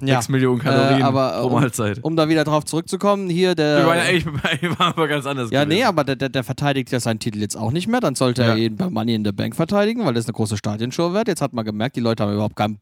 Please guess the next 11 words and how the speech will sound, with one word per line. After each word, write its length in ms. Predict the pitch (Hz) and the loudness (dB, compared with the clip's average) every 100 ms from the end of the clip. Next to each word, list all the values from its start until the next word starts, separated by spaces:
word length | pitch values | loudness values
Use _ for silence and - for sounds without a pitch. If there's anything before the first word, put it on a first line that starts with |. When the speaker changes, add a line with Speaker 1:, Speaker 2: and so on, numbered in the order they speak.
| - | -2
Speaker 1:
Bock 220 | - - | -2 0
auf 160 | 147 120 | -2 0
Money 280 | 113 110 107 | -2 -2 -2
in 100 | 107 | -2
the 80 | |
Bank. 300 | 101 175 320 - - - - - | 0 -2 -4 -16 -20 -20 -10 0
Warum 180 | 117 | 2
Speaker 2:
Was 120 | 107 120 | 4 4
denn? 220 | 120 123 | 4 4
Speaker 1:
wohl? 320 | 131 185 339 - - - - - | 6 4 2 -4 -20 -20 -20 -4
Äh, 280 | 151 165 | 2 4